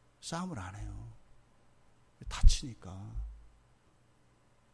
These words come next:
싸움꾼이 아닌 사람들이 자꾸 이렇게 싸우려고 그러는 거죠. 하나님의 종들은 하나님의 권능이 함께하고 있다는 것을 잊어서는 안 됩니다.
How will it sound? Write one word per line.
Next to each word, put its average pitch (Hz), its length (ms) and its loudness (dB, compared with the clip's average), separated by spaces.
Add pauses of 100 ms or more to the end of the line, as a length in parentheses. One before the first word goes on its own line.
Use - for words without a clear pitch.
(460)
싸움꾼이 180 380 -8
아닌 123 300 -4
사람들이 120 360 -4
자꾸 - 280 6
이렇게 - 160 8
싸우려고 123 560 -4
그러는 101 280 -6
거죠. 98 320 -12 (1600)
하나님의 143 520 -2
종들은 170 540 -2 (340)
하나님의 214 680 -4
권능이 170 480 -2
함께하고 226 640 -4
있다는 208 300 -4
것을 - 280 -4
잊어서는 147 380 -2
안 107 100 -4
됩니다. 120 460 -12